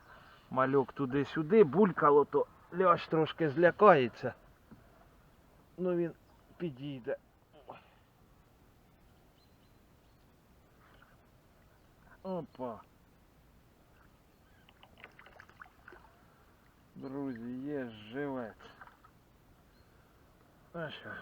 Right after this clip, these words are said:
плоскірочка. Прекрасно. Закинув у проводку і спіймався живець. Щас ми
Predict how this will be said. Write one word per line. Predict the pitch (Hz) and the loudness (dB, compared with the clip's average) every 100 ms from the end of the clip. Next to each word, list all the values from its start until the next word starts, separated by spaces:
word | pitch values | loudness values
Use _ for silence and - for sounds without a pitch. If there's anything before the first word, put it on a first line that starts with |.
| - | -12
плоскірочка. | 170 170 - 160 151 131 - - 127 127 - - - - _ _ _ _ - - - - - _ - - | -8 -8 -8 -10 -8 -8 -10 -12 -12 -14 -20 -20 -20 -20 _ _ _ _ -20 -20 -20 -20 -20 _ -20 -18
Прекрасно. | 117 - 131 135 139 151 143 - 143 139 - - - - - - - - - - - - - - - - _ - - - - - - - - - - - - - - 120 | -18 -16 -18 -12 -4 -2 -2 -6 -12 -12 -14 -20 -20 -20 -20 -20 -20 -20 -20 -14 -14 -16 -20 -20 -20 -20 _ -20 -20 -20 -20 -20 -20 -20 -20 -20 -20 -20 -20 -20 -14 -8
Закинув | 143 151 165 147 135 | -6 -4 -4 -4 -6
у | 131 | -8
проводку | - 151 165 185 175 - 120 - - - - - - - - - _ - - - - - - - - - - - | -6 -4 0 2 0 0 -10 -10 -14 -20 -20 -14 -12 -12 -16 -20 _ -20 -20 -20 -20 -20 -20 -20 -20 -20 -20 -6
і | - 135 - | -4 -4 -10
спіймався | - 147 156 160 147 - 147 | -12 -8 -6 -4 -4 -4 -6
живець. | 117 147 143 123 110 - - - - - - - - - - - - - - 202 - | -4 -2 0 0 -4 -14 -16 -18 -20 -20 -20 -20 -14 -12 -12 -18 -20 0 2 2 0
Щас | 165 175 170 - | -2 0 0 -4
ми | 160 156 | -8 -10